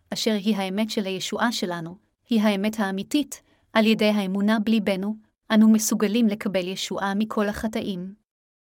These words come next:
ההבטחה שהוא ייתן לנו ברית חדשה לאחר ההתעלמות מהמצוות הישנות עקב חוסר התועלת שלהן, התגשם בבשורת המים והרוח, ירמיה שלושים ואחת שלושים ואחת, אל העברים שמונה נקודתיים שמונה,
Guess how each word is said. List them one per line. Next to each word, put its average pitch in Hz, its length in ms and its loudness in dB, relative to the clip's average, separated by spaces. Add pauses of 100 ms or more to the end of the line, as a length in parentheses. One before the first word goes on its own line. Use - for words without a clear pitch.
(500)
ההבטחה 226 560 2
שהוא 220 220 2
ייתן 220 300 2
לנו 196 260 0
ברית 233 220 0
חדשה 214 580 -2
לאחר 202 280 -2
ההתעלמות 196 680 0
מהמצוות 196 480 -4
הישנות 196 520 -4
עקב 226 220 0
חוסר 226 460 -2
התועלת 202 460 -2
שלהן, 180 480 -4 (460)
התגשם 214 480 2
בבשורת 208 560 -2
המים 190 360 -2
והרוח, 202 640 -2 (280)
ירמיה 214 400 4
שלושים 240 520 0
ואחת 226 380 0
שלושים 226 480 0
ואחת, 180 500 -4 (340)
אל 208 60 2
העברים 190 520 2
שמונה 196 380 4
נקודתיים 247 680 0
שמונה, 208 400 0